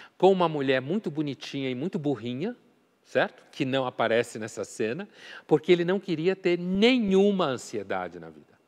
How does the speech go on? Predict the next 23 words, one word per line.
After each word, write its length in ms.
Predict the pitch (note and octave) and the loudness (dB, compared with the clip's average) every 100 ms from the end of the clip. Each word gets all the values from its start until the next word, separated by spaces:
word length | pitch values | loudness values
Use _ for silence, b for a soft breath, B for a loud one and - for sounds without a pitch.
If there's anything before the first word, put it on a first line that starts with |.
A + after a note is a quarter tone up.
| _ _ _ _ _ _ _ _ _ | _ _ _ _ _ _ _ _ _
O 80 | B2+ | -8
suicida. 640 | - A#2 - - E2 D2 - B B B B - | -8 -8 -10 -12 -14 -18 -20 B B B B -4
Ele 160 | C3+ D#3+ | 0 2
não 100 | E3+ | 2
queria 380 | D#3+ D#3 D#3+ | 2 4 4
ter 200 | D#3 D#3 | 4 2
nenhuma, 880 | D#3 E3 E3+ D#3 E3+ F#3 F3 F3 F3 - b b b - | 2 0 0 2 2 2 0 -2 -4 -12 b b b -8
eh, 160 | A#2+ | -4
expectativa 840 | A#2 - C3+ - A#2 - - G#2 F#2+ | -4 -2 -4 -2 -4 -4 -8 -8 -8
com 160 | G2+ | -8
o 40 | F#2+ | -10
mundo. 420 | F2 E2 D#2 - _ B B B - | -12 -16 -18 -20 _ B B B -2
E 80 | B2+ | 2
aí 200 | C3+ A3 | 2 2
você 200 | D3 B2+ | -2 -6
tem 140 | G2+ | -6
vários 300 | F#2 F#2 - | -6 -8 -8
personagens, 720 | G#2 - D3 D3 A#2+ E2+ F2+ | -10 -10 -8 -6 -6 -8 -10
mas 180 | G#2 G#2 | -10 -2
o 100 | C#3+ | -2
personagem 800 | - G#3 A#3 F3 C#3+ D#3 C#3+ A#2+ | 4 2 2 -2 -2 -2 -2 -8
do 80 | G#2 | -8
William 300 | G2+ F2+ | -8 -8